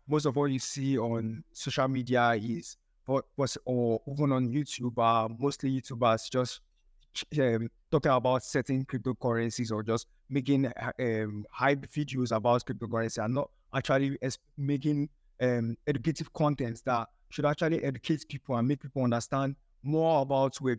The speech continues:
three and more about cryptocurrency, to be able to understand how valuable the block-, blockchain is. So it's very important that, um, this, the content that should be put out should be content that would actually educate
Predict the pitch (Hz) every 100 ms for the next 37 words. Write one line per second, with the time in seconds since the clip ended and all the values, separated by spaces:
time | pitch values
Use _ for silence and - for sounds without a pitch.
0 | - 131 131 120 120 135 123 120 123 120
1 | - 127 120 117 113 - 131 156 - 143
2 | 123 117 139 131 127 165 139 139 139 135
3 | 127 139 _ _ _ 120 - 143 - -
4 | 131 143 - 139 120 - - - _ _
5 | - 143 131 - 123 180 220 180 151 143
6 | 139 139 - 131 120 117 _ _ _ -
7 | 139 131 127 123 123 _ 170 196 - 147
8 | 147 196 208 220 165 135 - - 139 127
9 | - 156 143 135 - 123 123 _ _ -
10 | 190 202 156 139 139 131 - 160 165 151
11 | 143 - 165